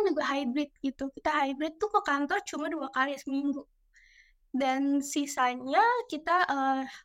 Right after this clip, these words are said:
W F H, terus juga untuk jam kerjanya itu ten to seven. Gitu. Cuma, eee, kadang kalau mis-, fleksibel aja sih, misalkan kayak kita ada meeting pagi, terus kayak meetingnya online dan kayaknya nggak keburu nih kalau ke kantor dulu. Jadi, "Oh ya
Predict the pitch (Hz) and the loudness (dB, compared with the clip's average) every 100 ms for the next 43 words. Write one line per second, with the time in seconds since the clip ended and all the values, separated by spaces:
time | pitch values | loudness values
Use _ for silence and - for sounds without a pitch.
0 | - 294 247 247 - - 277 370 - - | -2 0 0 -4 0 2 6 4 2 -4
1 | 359 359 262 254 262 277 277 285 277 285 | -4 0 -2 0 -4 -6 -6 -6 -6 -2
2 | 262 262 269 262 269 - 381 403 - 277 | 0 2 2 0 -4 -2 -4 -2 -2 0
3 | 285 285 294 277 269 269 254 294 320 - | 0 -2 -8 0 2 2 2 2 -2 -10
4 | - - - _ _ - 254 - 240 311 | -20 -20 -20 _ _ -8 -8 -6 -4 -4
5 | 311 294 339 381 - 285 285 269 269 254 | -4 -2 2 2 0 -2 -2 -2 -4 -4
6 | 254 240 240 311 359 302 277 277 277 - | -2 -2 -2 -2 -2 0 0 -2 -6 -6
7 | 311 311 294 370 349 - 269 - - 392 | -6 -2 -2 0 -2 0 -2 0 -4 -2
8 | 339 - - 349 320 277 262 277 277 254 | -4 -6 -2 0 2 -2 -2 -2 -2 -4
9 | - 247 277 302 320 - 294 262 269 262 | -4 -2 -2 0 -4 -2 -2 0 2 0
10 | 269 277 269 302 311 285 262 302 294 277 | 0 -2 -2 0 0 0 0 0 0 -2
11 | 277 349 415 - 277 294 349 403 311 277 | 0 2 4 2 -2 -2 -2 0 -2 -2
12 | 269 262 277 269 277 262 285 320 294 294 | 0 0 -2 -2 -2 0 0 -2 0 0
13 | 349 - - - 330 | 0 -8 -6 2 2